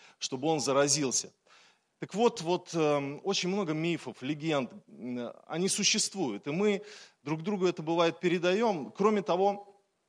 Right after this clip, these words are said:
болтливость, она выражается в разных вещах, э, в том, что мы перетираем кому-то кость, э, в том, что мы, э, кого-то осуждаем, а, а, говорим о ком-то, э,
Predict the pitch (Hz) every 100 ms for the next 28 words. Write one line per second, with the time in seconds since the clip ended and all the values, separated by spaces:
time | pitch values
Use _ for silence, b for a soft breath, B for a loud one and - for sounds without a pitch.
0 | _ _ - 135 160 165 220 170 151 156
1 | 160 160 143 170 165 - 151 143 135 117
2 | b b 123 175 220 190 135 127 117 -
3 | 117 - - b b - 113 - - 180
4 | - 147 139 151 160 160 156 _ _ _
5 | 151 143 - 156 170 170 156 156 151 156
6 | - 135 131 - - 120 113 113 110 -
7 | 147 143 147 143 143 147 151 143 B B
8 | B 139 - 143 147 143 135 147 107 127
9 | 127 127 123 120 - b b 95 127 127
10 | 120 131 139 139 151 147 131 147 139 127
11 | 123 110 - b b - 110 110 107